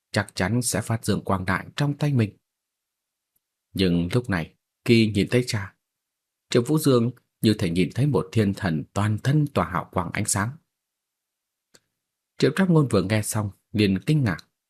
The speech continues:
sau đó mới nhìn kỹ lại. Cuối cùng phát hiện ra cái đầu heo đang nằm trên mặt đất này không phải chính là nhi tử của mình đây sao? "Dương Nhi, con,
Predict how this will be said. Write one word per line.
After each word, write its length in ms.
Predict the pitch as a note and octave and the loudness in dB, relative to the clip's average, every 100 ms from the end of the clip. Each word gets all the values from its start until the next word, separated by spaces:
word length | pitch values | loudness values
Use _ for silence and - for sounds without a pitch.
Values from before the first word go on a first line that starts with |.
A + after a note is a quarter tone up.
| _ | _
sau 220 | - F2+ | -2 0
đó 140 | E2+ G#2+ | 0 2
mới 160 | C3+ | 2
nhìn 260 | A#2+ F#2 - | 2 0 0
kỹ 220 | A2 A2 | -2 0
lại. 260 | B2+ F#2+ - _ _ _ _ _ _ _ _ _ _ - | 0 -2 -8 _ _ _ _ _ _ _ _ _ _ -2
Cuối 140 | F3 | 0
cùng 140 | C#3+ F#2 | 0 -2
phát 240 | D3+ D#3+ | -2 -2
hiện 240 | G#2 - - _ _ | -2 -2 -6 _ _
ra 100 | G2+ | -4
cái 180 | - A#2+ | 0 -2
đầu 220 | G2 D2+ | -2 -4
heo 340 | E2+ A2 G#2+ - | -4 -4 -4 -6
đang 320 | - C#3 C3 | -6 -4 -2
nằm 240 | A2+ A2 G#2+ | 0 0 0
trên 220 | - D3+ | 0 2
mặt 140 | A2 | 0
đất 200 | - F3 | 0 -2
này 200 | B2 G#2 - _ _ _ _ - | -2 -4 -6 _ _ _ _ -4
không 180 | G#2+ | -2
phải 320 | F#2+ F#2 D2+ D2+ | 0 0 0 -2
chính 180 | D#3 D3 | 0 0
là 80 | E2 | 0
nhi 240 | F#2 F#2 | 0 0
tử 220 | G#2+ E2+ D2 | 0 0 -2
của 100 | - | -2
mình 220 | F2 D#2+ | -2 -2
đây 140 | F2+ F2 | -4 -4
sao? 320 | - G2 F#2+ _ _ _ _ _ _ _ _ _ - | -4 -6 -6 _ _ _ _ _ _ _ _ _ 0
"Dương 240 | A#2+ G2+ | 2 4
Nhi, 240 | F#2+ G2+ - _ _ _ - | 4 2 0 _ _ _ -4
con, 260 | C#3 C3+ | 0 0